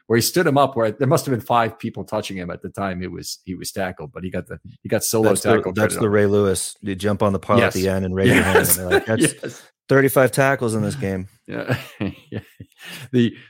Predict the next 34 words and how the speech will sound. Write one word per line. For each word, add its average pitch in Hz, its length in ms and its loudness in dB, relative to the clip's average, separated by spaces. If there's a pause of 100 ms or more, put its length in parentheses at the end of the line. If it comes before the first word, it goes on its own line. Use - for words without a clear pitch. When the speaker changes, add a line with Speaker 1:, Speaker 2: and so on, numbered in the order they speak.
(120)
Speaker 1:
the 117 80 0
coaches' 135 500 0
totals 107 400 0
for 101 180 -6
Ray 101 180 0
Lewis 101 360 -4
definitely 98 400 -6
were 95 100 -4
something 95 380 -6
before 101 400 -4
the 98 140 -2
N 107 100 -2
F 101 80 -2
L 107 180 4
Speaker 2:
Yeah. 98 40 0
Speaker 1:
was 98 160 -6
counting 101 300 -2
tackles 101 360 -4
officially 98 520 -6
that 92 120 -6
were 95 200 -6
a, 90 220 -8
uh, 90 280 -10
<laughs> - 100 -16
that - 180 -4
were - 240 4
a - 60 0
real 139 220 4
problem. 101 600 -4
But, - 180 -10 (100)
uh, 95 160 -8 (520)
but 110 120 -4
anyway, 104 360 -4
pretty, 101 220 -4